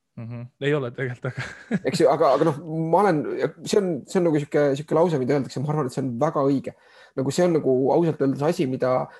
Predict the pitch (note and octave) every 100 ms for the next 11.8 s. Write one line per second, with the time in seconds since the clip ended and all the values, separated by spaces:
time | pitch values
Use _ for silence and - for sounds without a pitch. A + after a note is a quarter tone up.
0 | - - - B2+ D3 G3 C#3 D3 D3+ B2+
1 | A#2+ G#2 C#3+ C3 C3 B2+ B2 A#2+ - -
2 | C3 C#3+ C3 B2 A#2+ - G#2+ A#2 A#2 A2
3 | - - _ _ - - - - - D#3
4 | D#3+ C#3+ - C#3+ E3+ E3 - - - -
5 | - - C#3 F3 E3+ C3 E3 F3+ - C3+
6 | C3 C3 D3+ F3+ D#3 B2+ B2+ D#3+ E3 C3
7 | B2 A#2+ _ _ - B2 B2 B2 A#2+ -
8 | - _ - D#3+ D#3+ - B2+ C#3+ D3 C3
9 | C3 C#3 D3 A#2+ B2 A#2+ A#2 A#2+ B2+ B2+
10 | C3+ C#3+ A#2+ A#2+ D#3 D#3 A2 B2 C#3+ A#2
11 | A2 C3+ C3 A#2 A#2+ B2+ B2+